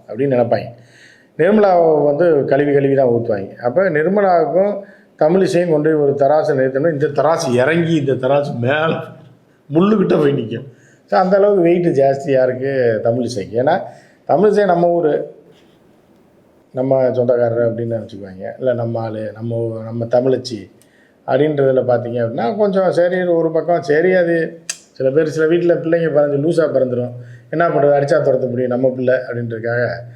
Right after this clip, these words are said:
சொல்லுவாங்கல்ல. அது என்னத்தையும் தாமரை மலர்ந்துன்னு கத்திட்டு தெரியும். இது இருந்தா கூட, இது வந்து ஒரு கெடுதல் பிடிச்ச ஆள் கிடையாது.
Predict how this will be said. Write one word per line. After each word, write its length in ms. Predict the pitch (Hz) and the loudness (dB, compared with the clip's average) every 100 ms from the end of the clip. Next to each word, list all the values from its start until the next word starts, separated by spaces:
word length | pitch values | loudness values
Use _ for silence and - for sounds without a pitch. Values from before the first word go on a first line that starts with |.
| - _ _ | -20 _ _
சொல்லுவாங்கல்ல. 400 | 120 117 101 95 | -4 -4 -4 -10
அது 260 | 95 - - | -14 -16 -8
என்னத்தையும் 380 | 127 139 165 170 | -2 0 0 0
தாமரை 360 | 151 156 151 | 0 2 2
மலர்ந்துன்னு 440 | 143 139 131 143 139 | 2 0 0 -4 -4
கத்திட்டு 320 | 127 131 123 | -2 -4 -4
தெரியும். 340 | 120 113 117 - _ _ _ _ _ | -6 -6 -8 -16 _ _ _ _ _
இது 300 | 110 110 127 127 131 123 | -8 -2 0 2 2 2
இருந்தா 260 | 127 139 147 | 0 2 2
கூட, 180 | 151 156 | 2 2
இது 180 | 131 120 | 2 0
வந்து 380 | 123 131 120 | 0 0 0
ஒரு 400 | 110 104 98 95 - _ | -2 -6 -8 -12 -18 _
கெடுதல் 440 | - 180 190 160 | -2 2 2 0
பிடிச்ச 400 | 139 - 127 117 - 113 | -2 0 0 0 -4 -6
ஆள் 200 | 117 117 | -4 -4
கிடையாது. 420 | 110 107 98 107 | -4 -6 -8 -14